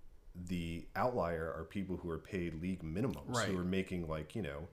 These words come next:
Speaker 1: a hundred thousand dollars playing
Speaker 2: Right.
Speaker 1: next to somebody making a million dollars a game. Like,
Speaker 2: Right.
Speaker 1: it's just, uh, uh, but, but even that is, is, like, it,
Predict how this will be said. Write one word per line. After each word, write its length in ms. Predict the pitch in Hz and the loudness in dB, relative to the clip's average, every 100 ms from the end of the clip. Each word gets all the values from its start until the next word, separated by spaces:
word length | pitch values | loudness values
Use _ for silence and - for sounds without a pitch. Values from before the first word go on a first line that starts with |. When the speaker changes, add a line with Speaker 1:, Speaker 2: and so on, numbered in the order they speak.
| - | -8
Speaker 1:
a 40 | - | -2
hundred 360 | 127 110 107 | 2 4 4
thousand 340 | - 95 95 87 | 4 4 4 2
dollars 460 | 85 113 - - - | 2 2 -2 -6 -4
playing 260 | 95 87 | 0 2
Speaker 2:
Right. 60 | 82 | 2
Speaker 1:
next 220 | 85 - | 0 -2
to 100 | - | -2
somebody 360 | - 87 82 80 | -2 -2 -2 0
making 500 | 80 82 80 80 78 - - - - - - | 0 -2 -2 -6 -6 -14 -20 -20 -20 -20 -8
a 60 | 90 | 2
million 420 | 101 113 110 104 | 6 6 6 6
dollars 380 | 95 90 92 85 | 6 6 4 2
a 40 | |
game. 300 | 76 87 80 - | 0 -2 -2 -8
Like, 140 | 85 120 | -2 0
Speaker 2:
Right. 140 | 95 | 0
Speaker 1:
it's 180 | 98 - | 0 0
just, 320 | 104 104 - | 0 -2 2
uh, 220 | 92 85 85 - - - - - - - - - - | 4 4 0 -8 -20 -20 -20 -20 -20 -20 -20 -10 2
uh, 300 | 95 90 87 - - - - | 6 6 4 -2 -12 -20 4
but, 240 | 123 - | 6 6
but 120 | 127 151 | 4 4
even 260 | 208 165 | 6 8
that 220 | 123 127 101 | 8 8 8
is, 220 | 90 - | 4 2
is, 180 | 113 101 | 2 2
like, 520 | 92 92 82 82 - - - - | 4 6 4 2 -10 -18 -16 -6
it, 180 | 98 | -6